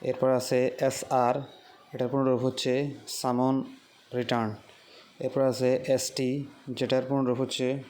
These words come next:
সেশনস ট্রায়াল। এরপর আছে এসসি, যেটার পূর্ণরূপ হচ্ছে সেশনস কোর্ট। এরপর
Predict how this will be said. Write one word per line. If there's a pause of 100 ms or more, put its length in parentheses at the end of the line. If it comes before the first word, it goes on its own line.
(960)
সেশনস (140)
ট্রায়াল। (720)
এরপর (100)
আছে (240)
এসসি, (560)
যেটার
পূর্ণরূপ
হচ্ছে (340)
সেশনস (140)
কোর্ট। (600)
এরপর